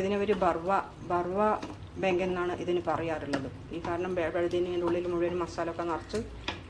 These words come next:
ഇങ്ങനെയാണ് അവർ വെക്കാറുള്ളത്. അപ്പോൾ ഈ ചപ്പാത്തിക്കും അവരുടെ പിന്നെ എന്താണ് ബാക്കറിയൊക്കെ ആണല്ലോ ഉണ്ടാക്കുന്നത്, ബാക്കറി ചപ്പാത്തിക്കൊക്കെ കഴിക്കാനാണ് ഇത്. ചോറിന് ഒക്കെ കുറവാണ് ഇത് കഴിക്കുന്ന ആൾക്കാർ, പക്ഷേ ഇത് ചപ്പാത്തിക്കും ബാക്കറിക്കൊക്കെയാണ് ഇത്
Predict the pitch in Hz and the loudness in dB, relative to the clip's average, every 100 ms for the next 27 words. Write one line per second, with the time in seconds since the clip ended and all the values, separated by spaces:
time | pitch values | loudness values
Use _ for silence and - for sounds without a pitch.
0 | 185 185 175 170 165 165 170 156 139 139 | 0 4 4 4 2 0 -2 -2 -2 -2
1 | 135 - - 151 170 170 170 - 180 185 | -6 -6 -8 -4 -4 -2 -2 0 0 0
2 | 196 202 - 175 175 185 180 185 175 175 | 0 0 0 0 2 0 0 0 2 2
3 | 170 175 175 175 170 180 185 196 185 175 | 2 0 0 0 0 -2 -2 0 0 0
4 | 160 160 160 143 135 160 160 170 170 175 | 0 -2 -4 -6 -4 -4 -4 -4 -4 -2
5 | 165 165 165 165 170 156 165 160 170 254 | -2 -2 -4 -4 -4 -4 -4 -6 -4 -6
6 | - - - - - - - - - 160 | -10 -18 -18 -18 -18 -10 -4 -4 -4 -6
7 | 156 - 190 180 170 185 190 196 190 180 | -4 -2 -2 -2 -2 0 2 2 2 2
8 | 160 160 143 143 147 147 - 143 196 220 | 0 -2 -4 -4 -6 -6 -6 -4 -4 -2
9 | - - 175 190 190 180 190 208 226 208 | -4 -2 -4 -4 -4 0 0 0 0 2
10 | 185 180 180 170 165 165 165 | 2 0 -2 -2 -2 -4 -4